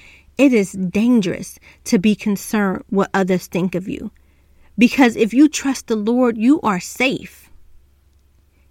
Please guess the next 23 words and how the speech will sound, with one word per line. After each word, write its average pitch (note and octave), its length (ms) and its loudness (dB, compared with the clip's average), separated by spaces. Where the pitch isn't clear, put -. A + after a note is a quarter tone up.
Caring F4 580 2
what C4 200 2
others C4 440 0
think C4+ 340 -4
will B3 160 -6
cause B3+ 500 -6
you B3+ 80 -2
to B3 220 -10
fear C4 480 -4
every E4 380 0
situation C4+ 960 -2
that B3+ 200 -4
you F4+ 120 0
were C4 100 0
put B4+ 260 -4
in. E3 280 -4
You D4+ 160 8
will F#4 120 8
be C#4 220 2
afraid A3 560 -4
to F3 80 -10
have F3+ 260 -10
fun. A#3+ 440 -2